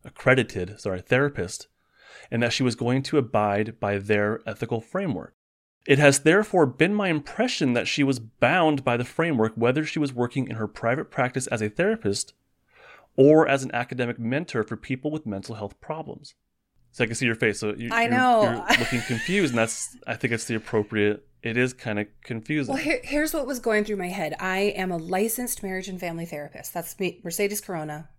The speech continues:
Speaker 2: L M F T. But if I decide to take up, like, like, a chef, like,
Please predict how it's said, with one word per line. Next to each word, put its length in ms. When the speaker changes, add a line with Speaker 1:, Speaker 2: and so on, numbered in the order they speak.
Speaker 2:
L 140
M 100
F 120
T. 280
But 140
if 140
I 100
decide 340
to 80
take 240
up, 200
like, 480
like, 200
a 80
chef, 800
like, 460